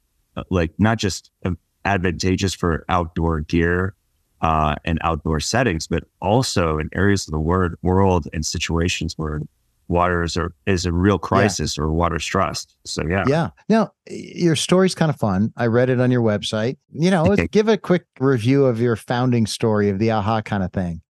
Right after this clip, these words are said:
Speaker 1: Yeah, yeah. So came from a background of the designing advanced surgical instruments, Stryker Neurovascular, Smith and Nephew,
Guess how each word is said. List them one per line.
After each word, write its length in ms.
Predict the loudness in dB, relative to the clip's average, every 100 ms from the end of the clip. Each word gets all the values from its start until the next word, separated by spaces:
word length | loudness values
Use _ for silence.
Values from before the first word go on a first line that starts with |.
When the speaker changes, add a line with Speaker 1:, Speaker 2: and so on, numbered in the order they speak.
| _ _ _ -2
Speaker 1:
Yeah, 360 | 2 2 2
yeah. 320 | 2 2 0
So 500 | 0 0 0 2 0 -4 _ _ _ _ _ -2
came 160 | 0
from 180 | 2 2
a 40 |
background 460 | 2 0 2 2 2
of 60 | 0
the 100 | -4
designing 540 | -2 0 2 2 0
advanced 320 | 0 -2 -2
surgical 360 | -2 -4 -4 -4
instruments, 500 | -4 -4 -2 -2 -4
Stryker 440 | -6 0 -2 2 0
Neurovascular, 720 | 2 2 0 -2 -2 -2 -2
Smith 260 | -2 -4 0
and 100 | 0
Nephew, 640 | 0 0 2 2 2 -2